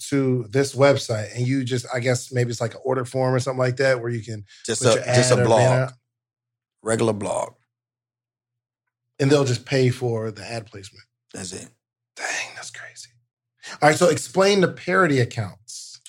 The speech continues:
Speaker 2: So a parody account is basically a fan account, a role playing account. I'm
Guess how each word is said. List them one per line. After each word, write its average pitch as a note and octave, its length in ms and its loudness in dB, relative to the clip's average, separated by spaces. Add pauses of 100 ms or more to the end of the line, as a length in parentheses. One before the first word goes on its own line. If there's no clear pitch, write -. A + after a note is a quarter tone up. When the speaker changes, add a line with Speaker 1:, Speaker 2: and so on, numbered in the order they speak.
(140)
Speaker 2:
So - 140 4
a B2+ 40 6
parody F3+ 320 6
account D3 200 4
is A2 100 0
basically B2 600 2
a - 80 -2
fan B2 360 2
account, - 360 -8 (260)
a G#2+ 80 0
role A#2 300 4
playing G#2+ 280 -2
account. F#2+ 380 -6 (140)
I'm C#3+ 380 4